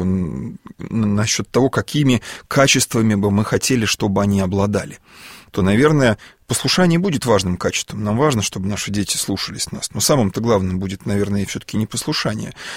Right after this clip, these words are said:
а ответственность, умение отвечать, э, и брать на себя инициативу, самостоятельность, креативность и так далее. То есть мы понимаем, что,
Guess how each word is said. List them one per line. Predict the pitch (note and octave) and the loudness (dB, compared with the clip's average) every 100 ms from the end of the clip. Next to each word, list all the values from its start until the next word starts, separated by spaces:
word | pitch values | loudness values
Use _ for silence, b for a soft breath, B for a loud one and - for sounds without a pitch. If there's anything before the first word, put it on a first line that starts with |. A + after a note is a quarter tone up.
| B B | B B
а | F#2+ | -2
ответственность, | F2+ - C#3 D#3 - C#3+ C#3 - | -2 2 2 2 0 0 -2 -2
умение | G#2+ A#2+ A#2+ G2+ | -2 2 2 2
отвечать, | F#2+ - G2 - G2 - - | 0 -4 -2 0 0 -2 -6
э, | F#2 F2+ G2 | -6 -6 -4
и | G2+ | -2
брать | G2 G2 - | 0 0 0
на | |
себя | F#2 F#2+ G2 F#2+ | -4 -2 -2 -2
инициативу, | G2 - G2 G2 - D#3+ C#3+ C3+ | -4 -4 -4 -2 0 0 2 0
самостоятельность, | - G2+ - - G#2 C3 C3 A#2 A2+ - | 0 -2 -2 0 4 4 4 0 0 -2
креативность | - G2 - C3 C#3 B2+ A2 - B B | -2 -2 0 2 2 0 -2 -6 B B
и | A2+ | -4
так | G#2+ A#2 | 0 4
далее. | C3 A2 F2+ | 6 4 2
То | - - | -4 -8
есть | - | -2
мы | A#2 | -2
понимаем, | - A2+ A#2+ D#3+ E3 | 2 2 4 4 2
что, | - - A#2+ | 0 0 2